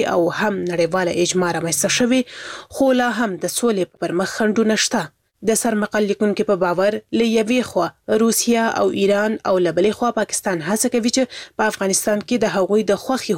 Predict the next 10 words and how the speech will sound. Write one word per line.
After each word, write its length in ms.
حکومت 480
وي 100
او 40
که 120
د 140
سولې 320
لپاره 400
توافق 420
هم 140
کیږي، 260